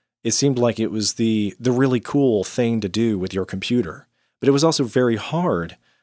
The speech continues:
All things considered, you, text-based editors and, um,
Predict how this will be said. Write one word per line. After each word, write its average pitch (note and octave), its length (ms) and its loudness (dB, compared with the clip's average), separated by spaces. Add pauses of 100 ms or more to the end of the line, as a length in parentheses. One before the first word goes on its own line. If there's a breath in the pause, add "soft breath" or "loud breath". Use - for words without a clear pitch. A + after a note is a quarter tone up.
(120)
All C#3+ 160 4
things C#3+ 260 0
considered, A#2+ 520 0 (500 soft breath)
you, A#2+ 200 -4
text-based - 720 -2
editors A#2+ 680 -2
and, F#2+ 360 -4
um, E2 420 -10